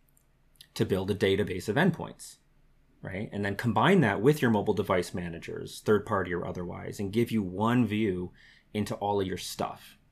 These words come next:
right? So that's Device Insights. Now, the next iteration of that, hopefully, is gonna be User Insights.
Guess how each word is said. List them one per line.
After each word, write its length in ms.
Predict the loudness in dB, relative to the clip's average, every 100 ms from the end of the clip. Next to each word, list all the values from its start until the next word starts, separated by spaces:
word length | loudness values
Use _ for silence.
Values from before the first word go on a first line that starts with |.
| _ _ _ -20 -20 -20 _
right? 380 | -8 -6 -6 -6
So 100 | 0
that's 220 | 2 2
Device 360 | 2 4 4 4
Insights. 460 | -4 -4 -6 -6 -2
Now, 120 | 0
the 140 | 0
next 280 | 2 2 2
iteration 520 | 2 6 6 6 4
of 120 | 0 0
that, 280 | 0 0
hopefully, 460 | 0 -4 -2 -4 -2
is 100 | -2
gonna 180 | -2 -2
be 260 | -4 -6 -6
User 380 | 0 2 2 -2
Insights. 580 | -4 -6 -12 -14 -20